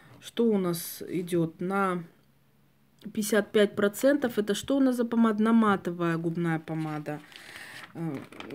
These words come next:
я вот сильно матовую не люблю, я люблю полуматовую. Вот насчет теней. Я вот тени хотела взять. У меня есть тени, вот такая вот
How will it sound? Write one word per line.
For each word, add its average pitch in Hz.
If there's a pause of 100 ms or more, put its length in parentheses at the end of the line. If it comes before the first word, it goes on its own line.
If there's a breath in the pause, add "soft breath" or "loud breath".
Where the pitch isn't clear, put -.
(500)
я 269
вот 285
сильно 277
матовую 262
не 254
люблю, 254
я 277
люблю 240
полуматовую. 165 (800 loud breath)
Вот 262
насчет 285
теней. 262
Я 202
вот 208 (440)
тени 226
хотела 165
взять. 165
У -
меня 247
есть 226
тени, 277
вот 240
такая 233
вот 220